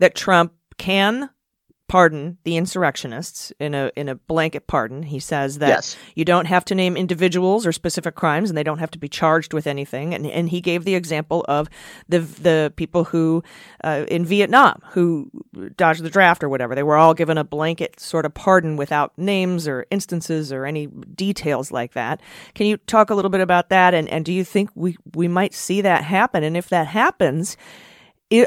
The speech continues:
Speaker 1: are these even challengeable? I mean, the pardon power is so broad, but, but does it change when it's insurrection?
Speaker 2: No.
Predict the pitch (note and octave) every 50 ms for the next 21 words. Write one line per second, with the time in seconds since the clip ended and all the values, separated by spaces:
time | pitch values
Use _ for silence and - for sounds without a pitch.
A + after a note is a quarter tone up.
0 | - - A3 A3+ B3+ C#4 C#4 B3+ A#3+ B3 A#3 G3+ G3 F#3 F#3 - - G#3+ G#3 A3
1 | A#3+ B3 A#3+ B3 A3 A#3 F3+ E3 F#3+ F#3+ F#3 F#3 F3+ - - A3 G#3 A#3 A3+ A#3
2 | G#3+ - G3+ F3+ E3+ D#3 D3+ D3 D3 - - - G#3 A#3+ C4+ F#3 E3+ E3 D3 B2+
3 | A#2 - - - - - - F#3 E3 - _ _ - E3 E3 - F3+ D#3+ - _
4 | _ _ _ _ - D3 D3+ F3+ F3+ E3+ F3+ F3+ - _ - - - - G3+ G#3
5 | A3 A3 A3+ G#3+ G3+ G3 F3+ F#3 F3 E3+ F3 E3+ E3+ E3 E3 _ - E3 E3+ -
6 | - - - - - - - _ _ _ _ _ _ - - F3+ F3 E3 - -
7 | C#3+ C3+ A#2+ A2 - - - - - - - D#3+ - - - - - _ _ _
8 | - - D3 D3 B2+ C3+ D#3 G#3